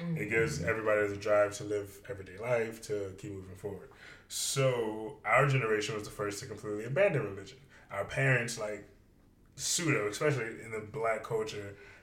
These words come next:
Speaker 2: most of our parents, like, fake religious, right? It's like, "Oh, no, you grew up in, like, a really religious
Speaker 1: I was about
Speaker 2: household."
Speaker 1: to say,
Speaker 2: Right.
Speaker 1: mm,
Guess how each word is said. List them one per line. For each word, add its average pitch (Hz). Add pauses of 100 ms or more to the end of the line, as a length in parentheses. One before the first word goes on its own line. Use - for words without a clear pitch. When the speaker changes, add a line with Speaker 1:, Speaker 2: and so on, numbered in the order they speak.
(540)
Speaker 2:
most 147
of 147
our 120
parents, 117
like, 104
fake 110
religious, 95
right? 107 (180)
It's 104
like, 98
"Oh, 151
no, 147 (280)
you 202
grew 151
up 127
in, -
like, 107
a 104
really 113
religious 101
Speaker 1:
I 151
was 165
about 170
Speaker 2:
household." 170
Speaker 1:
to -
say, 147
Speaker 2:
Right. 123
Speaker 1:
mm, 175